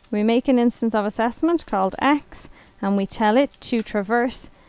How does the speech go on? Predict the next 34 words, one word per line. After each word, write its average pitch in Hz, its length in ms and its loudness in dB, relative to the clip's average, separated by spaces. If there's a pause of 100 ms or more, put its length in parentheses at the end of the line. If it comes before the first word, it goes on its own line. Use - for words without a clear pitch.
(280)
X - 360 -6
list, 240 640 -2
the 196 140 -2
array 208 240 2
list. - 480 -2 (2500)
And 214 180 2
then 208 200 2
J 339 180 2
option 294 300 2
pane 240 240 4
dot 208 140 0
show 269 200 4
message 233 420 0
dialog, 262 520 4
we're 214 60 -4
still 233 240 -2
doing 214 240 -2
X - 260 -8
dot 175 220 -6
get 185 180 -4
name, 233 380 2
X - 200 -8
dot - 160 -6
get - 200 -6
weighting, 226 480 0
X - 240 -8
dot 185 140 -8
get - 200 -12
type, 285 360 2 (600)
and 208 140 0
we 208 80 0
close 320 460 0
our 202 160 2
loop. 254 320 0